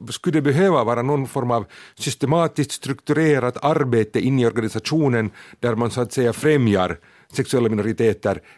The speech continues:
Men hur ska det se ut? Det vet vi inte heller. Så att, ehm, i praktiken är det väl då ett nej. Ehm, sen om man är jätte-, jätteintresserad av de här frågorna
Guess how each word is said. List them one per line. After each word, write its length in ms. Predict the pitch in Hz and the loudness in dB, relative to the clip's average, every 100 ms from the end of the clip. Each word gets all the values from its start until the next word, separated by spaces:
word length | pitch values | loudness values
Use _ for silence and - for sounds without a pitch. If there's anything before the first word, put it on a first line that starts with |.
| _ - | _ -2
Men 280 | 123 117 - | -2 -2 -2
hur 160 | 117 | 0
ska 160 | 170 151 | 0 0
det 80 | 110 | 0
se 120 | 123 | 2
ut? 180 | 143 131 | 2 2
Det 120 | 120 | 0
vet 200 | 127 113 | 0 2
vi 60 | 110 | 0
inte 140 | 104 | 0
heller. 360 | 107 85 82 - - - - _ _ | -2 -2 -4 -8 -20 -20 -20 _ _
Så 120 | - 131 | -4 -2
att, 320 | - - - | -2 -6 -2
ehm, 280 | 113 95 90 - | -2 -2 -8 -6
i 80 | |
praktiken 640 | 117 139 - 180 - 104 101 | -4 -4 -4 -6 -2 -2 0
är 60 | |
det 80 | 110 | -2
väl 120 | 98 | -2
då 80 | 92 | 0
ett 140 | 92 - | -2 -4
nej. 500 | 104 117 123 147 143 - - - - - | -4 0 2 2 0 -6 -20 -20 -12 -2
Ehm, 260 | 123 110 - | 0 0 -2
sen 200 | - 135 | -2 -2
om 440 | - 180 220 120 | 2 4 4 4
man 160 | 104 104 | 2 2
är 40 | |
jätte-, 500 | 101 139 180 _ 104 90 | 2 2 0 _ -2 -2
jätteintresserad 1300 | 98 139 175 - 98 - 101 - 101 - 180 98 80 | -2 -2 -2 -2 -2 0 0 0 0 2 4 2 -2
av 160 | 90 87 | -4 -4
de 80 | 82 | -4
här 80 | |
frågorna 460 | 85 92 73 85 | -2 -2 -2 -2